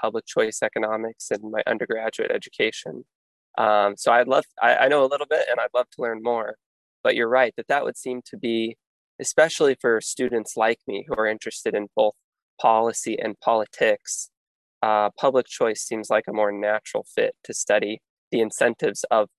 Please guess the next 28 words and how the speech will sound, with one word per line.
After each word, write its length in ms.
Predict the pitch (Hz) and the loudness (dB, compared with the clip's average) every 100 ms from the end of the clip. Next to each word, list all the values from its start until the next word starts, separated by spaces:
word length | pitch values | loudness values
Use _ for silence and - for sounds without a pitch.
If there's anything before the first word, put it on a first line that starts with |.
| - | 0
politicians 680 | 110 110 110 127 - 107 101 | 2 2 0 -2 -2 -8 -4
themselves. 800 | 104 - - 110 104 - - - _ _ _ _ _ - | -4 -2 2 2 2 -4 -12 -14 _ _ _ _ _ 2
But 160 | 113 - | 2 2
it 240 | - - 123 | -2 -4 0
just, 300 | 127 - - | 0 -2 -6
because 320 | 117 - 139 110 | -6 -2 0 2
it 100 | 104 | 4
wasn't 460 | 117 110 110 107 _ | 4 2 -4 -4 _
available 480 | 110 110 120 120 113 | -2 4 6 6 4
or 240 | 120 120 113 | 6 6 4
widely 400 | 104 107 - - | 2 0 -4 -6
taught 260 | - 107 107 | 0 2 0
at 80 | - - | -4 -14
the 40 | |
school 360 | - - 117 113 | -10 -4 0 2
I 120 | 117 | 2
went 180 | 110 - - | 2 -4 -8
to, 180 | 107 98 | -6 -4
I, 220 | 98 101 - 101 | -2 -4 -6 -4
I 140 | 98 95 | -4 -4
didn't 220 | - 113 | -2 -2
naturally, 640 | 110 107 - 117 110 113 - _ - | 2 0 0 -4 -2 -4 -10 _ -10
uh, 360 | 113 104 110 113 | -4 -2 -2 -2
lean 220 | 113 113 | -4 -4
into 220 | 107 - - | -6 -8 -6
public 240 | - - - | -4 -6 -6
choice 300 | - 123 - | -6 -6 -4
theory. 320 | - - | -6 -6